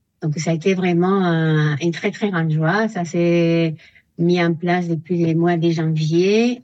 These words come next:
et, euh, nous aurons bientôt en France la possibilité, voilà, de, eux, ce qu'ils vont faire, c'est qu'à partir d'un certain montant d'achat, ils vont fournir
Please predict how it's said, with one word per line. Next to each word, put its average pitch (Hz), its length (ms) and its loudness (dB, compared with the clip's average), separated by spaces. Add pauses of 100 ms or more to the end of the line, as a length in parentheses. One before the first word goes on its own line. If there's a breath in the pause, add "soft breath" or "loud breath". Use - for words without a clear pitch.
(120)
et, 180 240 0
euh, 165 220 2
nous 160 680 0
aurons 175 240 -2
bientôt 185 520 0
en 180 100 -2
France 185 380 -2
la 175 100 0
possibilité, 170 840 -2 (400 loud breath)
voilà, 160 240 2
de, 143 480 0 (100)
eux, 180 200 0
ce 165 120 -6
qu'ils 170 160 -4
vont 165 160 0
faire, 185 200 0
c'est 170 120 -6
qu'à 160 140 -4
partir 160 260 -2
d'un 165 120 0
certain 160 260 -2
montant 160 320 0
d'achat, 160 480 -2 (280 loud breath)
ils 175 100 0
vont 175 120 2
fournir 175 580 0